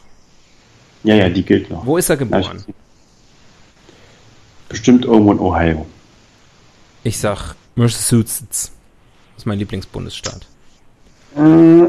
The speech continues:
Speaker 1: mm, mm,
Speaker 2: Kalifornien.
Speaker 1: mm, mm, mm, mm, mm.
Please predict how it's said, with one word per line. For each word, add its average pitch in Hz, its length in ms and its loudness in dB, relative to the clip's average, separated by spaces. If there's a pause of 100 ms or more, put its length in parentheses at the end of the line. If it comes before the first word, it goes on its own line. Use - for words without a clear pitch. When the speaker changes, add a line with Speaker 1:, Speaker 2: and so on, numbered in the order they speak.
(120)
Speaker 1:
mm, 135 240 -2
mm, 135 300 0 (140)
Speaker 2:
Kalifornien. 117 800 2
Speaker 1:
mm, 143 240 2 (1300)
mm, 143 360 6 (200)
mm, 67 540 2 (300)
mm, 120 140 -4 (100)
mm. 110 220 0